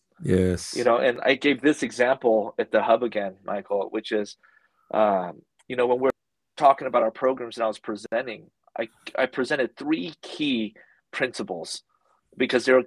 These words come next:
Speaker 2: they kept asking, "How are you getting these results? How are you getting
Speaker 1: Yeah.
Speaker 2: these results?" So I said, "Here's how we're doing it. Number one, we're changing belief systems. Number
Speaker 1: Yes.
Speaker 2: two,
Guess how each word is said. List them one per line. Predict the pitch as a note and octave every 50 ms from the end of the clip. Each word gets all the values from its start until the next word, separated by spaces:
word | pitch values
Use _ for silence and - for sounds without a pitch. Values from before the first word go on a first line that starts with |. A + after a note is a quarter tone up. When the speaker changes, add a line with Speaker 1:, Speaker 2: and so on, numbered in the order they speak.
| - -
Speaker 2:
they | C3
kept | C3 - E3 - -
asking, | A2 B2 B2+ - - A2+ G2
"How | - - - C#3+ C#3+ D3 -
are | - C3+
you | B2 A2+ G#2+
getting | A2 A#2 A2+ A#2 G#2
these | A2 A2 G2+ -
results? | G#2 G2 - G#2 D#2+ D#2 - - - - _ _ _ _
How | - - B2+ C3 C3
are | B2+
you | A#2+ A2 -
getting | A2 G2 G2
Speaker 1:
Yeah. | F#2 F2 E2
Speaker 2:
these | - -
results?" | G2 F2+ - B2+ A#2 G2 -
So | - G2+
I | G#2+
said, | G#2 - - G#2+ G2+ - _ - _ _ _ _
"Here's | - C#3 C3+ -
how | C#3 B2+
we're | B2+ A#2+
doing | C3+ D3+ D3+ C3+ G2
it. | - -
Number | A2+ A2+ B2 C3+ C#3+ D3+
one, | C3 A#2+ A2 G#2 A2+ B2+ - _ _ _ _ _ -
we're | A#2+ A#2
changing | - - - D3 C#3+ C3+ C3 C#3+ C3
belief | B2 C3+ B2+ C#3 D3 D3+
systems. | - - G#2+ G2 - - - - - - - - _ _ _ _ _ _ _ _ _ _ _
Number | - B2+ B2+ B2 B2+ A#2
Speaker 1:
Yes. | G#2 G2+ G#2
Speaker 2:
two, | G2+ G2+ - F3 F3+